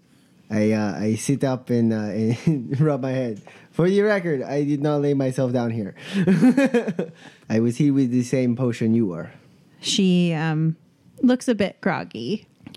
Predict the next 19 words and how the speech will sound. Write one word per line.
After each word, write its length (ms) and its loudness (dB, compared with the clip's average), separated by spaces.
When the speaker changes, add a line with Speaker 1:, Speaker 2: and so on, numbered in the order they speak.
Speaker 2:
Well, 460 2
I'm 380 2
glad 280 2
you're 180 2
all 240 2
right, 400 -2
for 200 2
what 180 0
it's 220 -8
worth, 520 -2
I 40 0
suppose. 640 -2
And, 320 2
uh, 260 4
thank 320 2
you 280 2
for 520 0
the 140 0
rescue, 560 0